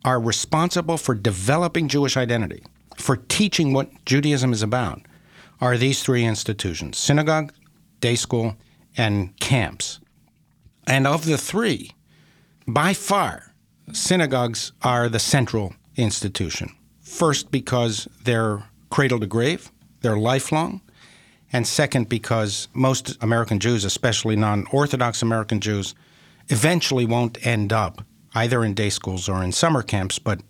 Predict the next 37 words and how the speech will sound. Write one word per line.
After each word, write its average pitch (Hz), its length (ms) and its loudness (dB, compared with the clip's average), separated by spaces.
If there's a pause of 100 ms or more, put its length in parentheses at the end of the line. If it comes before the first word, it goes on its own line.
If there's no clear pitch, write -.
(220)
many 151 380 2
more 120 300 2
of 98 100 -2
them 98 200 0
will 98 160 -2
end 98 180 0
up 87 100 -8
in 90 100 -2
synagogues. 80 640 -8 (500)
And 143 160 2
that's 190 220 0
the - 80 0
reason 156 400 0
that 110 180 -2
synagogues 131 500 0
need 127 200 2
to 120 80 -2
be 120 140 0
supported 110 560 -2
and 107 120 0
supported 131 540 0
massively, 113 720 0
because 107 420 0
if 117 220 0
we 120 140 2 (180)
don't 156 340 2 (380)
support 147 560 0
these 143 400 0
efforts 143 420 0
that 117 220 -2
synagogues 151 580 0
are 127 100 2
making 131 600 0 (460)
with 127 180 2
only 151 220 2
partial 143 400 -2
success, - 640 -6